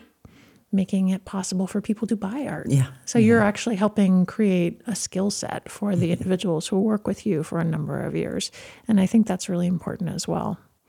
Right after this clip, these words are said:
Speaker 2: Well, I think we have to demystify this idea that talking about the business of art is somehow unpleasant or un-, like, that you shouldn't do that. It's the reality. We are a small business. We have bills to pay, all of those things.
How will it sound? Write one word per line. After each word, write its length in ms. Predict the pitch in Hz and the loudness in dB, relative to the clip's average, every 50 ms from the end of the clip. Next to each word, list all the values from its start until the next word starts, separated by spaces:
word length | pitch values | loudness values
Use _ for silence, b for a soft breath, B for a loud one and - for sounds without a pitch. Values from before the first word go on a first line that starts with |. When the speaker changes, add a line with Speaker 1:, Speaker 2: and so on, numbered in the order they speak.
| b b b b b b b _ - | b b b b b b b _ -2
Speaker 2:
Well, 60 | 220 | 0
I 40 | 208 | 0
think 140 | 254 247 | 0 2
we 80 | - 196 | 2 2
have 120 | 165 - | 2 2
to 80 | - 127 | 0 -2
demystify 760 | 123 - 135 135 135 135 135 - - 120 117 - - 117 117 | -2 0 0 2 2 2 2 0 -4 -10 -8 -4 -2 0 2
this 180 | 113 113 - - | 2 0 -2 -4
idea 480 | 113 113 104 107 117 107 107 110 110 | -6 -8 -6 -2 0 0 2 2 0
that 300 | 107 117 110 92 101 - - _ _ _ _ _ _ _ _ _ _ | 0 0 0 0 -2 -4 -6 _ _ _ _ _ _ _ _ _ _
talking 280 | - - 123 123 - 127 | -4 -2 0 2 2 2
about 160 | 120 113 - | 2 0 -2
the 80 | - 107 | -4 -4
business 400 | - 113 110 - 117 107 - 107 | -2 -2 -2 -2 -4 -6 -6 -6
of 100 | - 107 | -6 -4
art 240 | 101 98 104 101 | -2 0 0 0
is 140 | 110 107 101 | 0 -2 -4
somehow 600 | - - 110 110 107 104 101 101 101 104 104 - - | -4 -6 -6 -6 -6 -4 -4 -2 -2 -2 -4 -4 -2
unpleasant 640 | - 113 110 107 - - 117 107 - 101 104 104 - 101 | -2 -2 -2 -2 -2 -4 -4 -2 -2 -4 -6 -6 -4 -4
or 240 | 101 104 104 - | -4 -4 -2 -2
un-, 220 | - 107 110 110 110 - - - - - - - - - - - - - | -2 0 0 -2 -2 -4 -8 -10 -10 -8 -10 -10 -8 -8 -10 -10 -4 -4
like, 180 | 120 113 110 | -4 -2 -2
that 120 | - 90 71 | -2 -4 -2
you 60 | - | -4
shouldn't 340 | - - - 113 107 101 101 | -4 -4 -2 -2 -2 -2 -2
do 160 | 110 107 104 | -4 -4 -4
that. 260 | 107 101 104 - - - | -4 -4 -4 -6 -6 -6
It's 180 | - 175 - - | -6 -6 -6 -8
the 100 | - 190 | -8 -6
reality. 480 | 196 180 175 175 208 202 - - 123 | -4 -2 0 0 0 -2 -2 -2 -2
We 160 | 117 123 139 139 | 0 2 2 2
are 120 | - - | 2 0
a 40 | 117 | -2
small 380 | - - - 113 110 127 - | -2 -4 -4 -2 0 0 0
business. 460 | 143 131 107 - - 110 117 117 113 B B B B B B B _ | 0 -2 -2 -2 0 0 0 0 -2 B B B B B B B _
We 100 | - 117 110 | -2 0 0
have 160 | 98 95 98 | 0 -2 0
bills 300 | - 120 139 147 151 - | 0 2 2 0 0 -4
to 80 | - | -4
pay, 380 | - - 139 131 131 131 131 127 B B B B B B - | -2 0 0 2 2 0 0 -2 B B B B B B 0
all 240 | - 147 156 165 165 | 2 2 4 4 4
of 100 | 160 160 | 4 2
those 200 | 151 147 143 - | 2 2 0 -2
things. 300 | - 120 113 107 - | -4 -4 -4 -4 -4